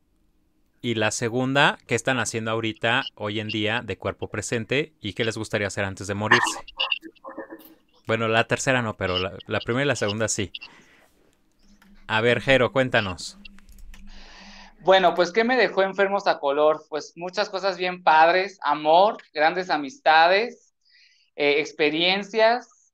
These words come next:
Speaker 2: eh, aprendizaje y, sobre todo,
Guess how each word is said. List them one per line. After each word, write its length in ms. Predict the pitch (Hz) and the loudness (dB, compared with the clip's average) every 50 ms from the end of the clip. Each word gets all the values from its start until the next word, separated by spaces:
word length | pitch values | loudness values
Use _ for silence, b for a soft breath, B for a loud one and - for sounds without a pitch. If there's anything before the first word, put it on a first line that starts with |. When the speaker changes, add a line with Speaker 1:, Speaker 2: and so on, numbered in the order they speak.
| _ _ - | _ _ -2
Speaker 2:
eh, 180 | 147 143 143 | 0 4 4
aprendizaje 1120 | 139 139 - 151 143 147 147 139 147 - - 185 185 202 208 202 - 247 254 262 277 285 _ _ b b b b b b b b b _ | 4 4 4 2 -2 -2 -4 -6 -6 0 2 4 4 4 4 0 -2 -4 -4 -4 -6 -10 _ _ b b b b b b b b b _
y, 920 | - 165 156 156 156 151 151 147 147 147 147 147 147 147 147 147 147 147 147 147 | -6 -4 -2 -2 -2 0 0 0 0 0 0 0 -2 -2 -2 -2 -2 -2 -2 -2
sobre 240 | - 160 156 160 156 | 0 2 2 2 2
todo, 720 | 160 190 185 202 208 220 220 214 190 156 143 131 123 - | 4 6 6 8 8 8 8 8 8 6 4 2 -2 -8